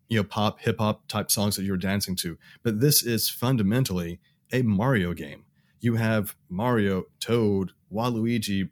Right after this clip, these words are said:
Bowser, all these other Nintendo characters and the Nintendo songs,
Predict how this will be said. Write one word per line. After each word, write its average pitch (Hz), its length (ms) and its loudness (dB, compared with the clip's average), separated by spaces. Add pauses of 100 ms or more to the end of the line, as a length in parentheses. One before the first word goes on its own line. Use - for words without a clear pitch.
(120)
Bowser, 107 540 -4 (480)
all 127 240 0
these 156 280 2
other 117 220 0
Nintendo 101 420 0
characters 113 400 -4
and 117 160 0
the 110 40 2
Nintendo 104 420 0
songs, 117 560 0